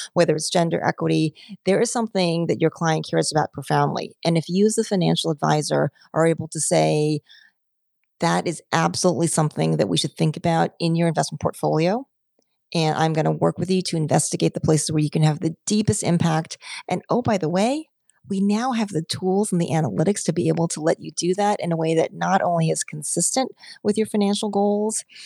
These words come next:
um, but that, you know, if, if we look at recent data that has shown evidence that it can really be, uh, be really, uh, prudent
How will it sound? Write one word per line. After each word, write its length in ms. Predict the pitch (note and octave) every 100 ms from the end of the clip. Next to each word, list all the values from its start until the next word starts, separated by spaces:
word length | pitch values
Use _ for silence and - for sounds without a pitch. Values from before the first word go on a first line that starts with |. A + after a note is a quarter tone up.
| - - -
um, 280 | F3 E3 E3 -
but 280 | E3+ E3+
that, 200 | - E3+
you 80 | F3+
know, 200 | E3 D#3+
if, 120 | D#3+
if 160 | - D#3+
we 100 | D#3+
look 180 | D#3 -
at 80 | F3+
recent 340 | - E3+ F#3
data 380 | F3+ G#3+ F#3 D#3+ D#3
that 140 | E3
has 140 | D#3+
shown 200 | D#3 E3+
evidence 420 | E3 E3+ E3 D#3+ -
that 120 | D#3
it 80 | D3+
can 160 | D#3+
really 500 | D3 D#3+ D#3+ E3 D#3+ - - -
be, 420 | - D#3+ D#3 D#3 D#3+
uh, 300 | D3 D3 D#3+
be 220 | E3+ D#3+
really, 600 | D3 E3+ E3+ E3+ D#3 D#3
uh, 220 | - C#3+ -
prudent 500 | - E3+ D#3+ D#3+ D#3+